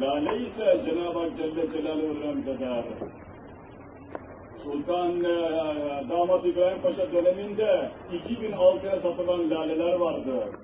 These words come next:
Ya bir lale bu iki bin altın olur mu? İki bin altın veriyorlardı, çiçeğe vermiyorlardı. Çiçek yani çiçek olduğu için değil. Lale, Cenab-ı Hak Celle Celal temsil ettiğinden dolayı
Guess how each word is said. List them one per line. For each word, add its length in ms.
Ya 260
bir 120
lale 360
bu 60
iki 280
bin 80
altın 340
olur 320
mu? 260
İki 200
bin 60
altın 380
veriyorlardı, 640
çiçeğe 360
vermiyorlardı. 720
Çiçek 300
yani 260
çiçek 260
olduğu 180
için 240
değil. 280
Lale, 720
Cenab-ı 380
Hak 220
Celle 340
Celal 300
temsil 440
ettiğinden 680
dolayı 540